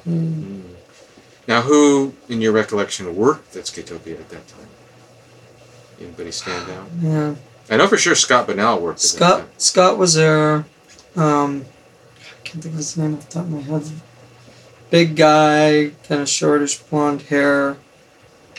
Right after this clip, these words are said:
Speaker 1: Um,
Speaker 2: Not one of the, um, Tices or Raths.
Speaker 1: No, no.
Speaker 2: They were later.
Speaker 1: They were later. He, this guy was,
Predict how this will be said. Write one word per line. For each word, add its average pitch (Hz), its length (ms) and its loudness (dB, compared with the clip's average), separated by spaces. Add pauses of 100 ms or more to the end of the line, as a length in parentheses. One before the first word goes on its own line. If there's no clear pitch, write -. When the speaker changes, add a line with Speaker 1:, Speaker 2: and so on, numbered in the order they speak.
(220)
Speaker 1:
Um, 143 580 -2 (2250)
Speaker 2:
Not 117 280 0
one 107 160 0
of 87 80 -4
the, 87 240 -6 (160)
um, 80 220 -16 (840)
Tices 95 480 -2
or 82 80 -6
Raths. 87 640 -6
Speaker 1:
No, 160 520 4 (100)
no. 151 380 -2
Speaker 2:
They 101 100 -2
were 90 80 -2
later. 85 400 -6 (260)
Speaker 1:
They 156 100 0
were 151 120 2
later. 151 400 0
He, 151 120 -8 (120)
this 233 160 -2
guy 202 200 0
was, 165 320 0